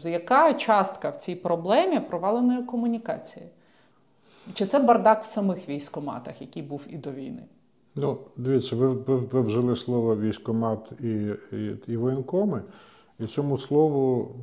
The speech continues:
Speaker 2: приблизно років чотириста. Воно вперше зустрічається ще в, е, текстах, е, Великого князівства Литовського, потім Речі Посполитої.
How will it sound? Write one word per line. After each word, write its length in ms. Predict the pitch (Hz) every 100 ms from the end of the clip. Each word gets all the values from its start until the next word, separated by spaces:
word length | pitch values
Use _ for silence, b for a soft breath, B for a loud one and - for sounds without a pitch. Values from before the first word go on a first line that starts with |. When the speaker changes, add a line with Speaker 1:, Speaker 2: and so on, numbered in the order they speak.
| -
Speaker 2:
приблизно 480 | 117 113 131 120
років 240 | 120 113 107
чотириста. 640 | - 107 104 85 - 76 - - _ b b b b _
Воно 140 | 113 104
вперше 320 | - 120 -
зустрічається 760 | 98 - 101 120 117 107 -
ще 280 | 95 - 107
в, 180 | 98 98
е, 420 | 98 98 95 92 - 95 98 -
текстах, 500 | 101 - 98 - -
е, 220 | 98 92 90 - _ B B -
Великого 280 | 117 117 95
князівства 420 | 110 110 95 117
Литовського, 540 | 120 160 180 180 117
потім 260 | - 101 107
Речі 220 | 104 107
Посполитої. 840 | - - - 123 165 165 139 131